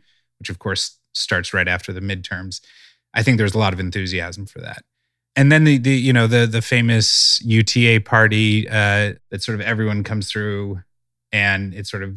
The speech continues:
stretches into the wee hours of the morning. Things tend to get a little sloppy,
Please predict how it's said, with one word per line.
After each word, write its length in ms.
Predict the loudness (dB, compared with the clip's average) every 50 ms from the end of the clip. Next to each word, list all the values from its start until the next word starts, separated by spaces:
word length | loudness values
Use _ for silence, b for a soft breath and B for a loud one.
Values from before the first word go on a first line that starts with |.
| -14 -12
stretches 840 | -10 -8 -8 -4 -2 -2 -2 -2 -2 -4 -4 -4 -4 -6 -8 -10 -14 _ _ _ _ _ _
into 260 | -6 -4 -4 -4 -4 -6
the 100 | -8 -8
wee 240 | -6 -4 -2 0
hours 320 | 0 0 -2 -2 -4 -6 -6
of 100 | -8 -8
the 60 | -8
morning. 500 | -8 -8 -8 -8 -8 -8 -8 -8 -8 -10 -12 _ _ _ _ _ _ _ _ _ _ _ _ -2
Things 240 | 0 0 0 0
tend 180 | 2 0 2 2
to 40 | 2
get 120 | 2 2 0
a 20 |
little 200 | 0 0 0 -2
sloppy, 640 | -2 -2 -2 -2 -2 -2 -2 -2 -2 -2 -2 -4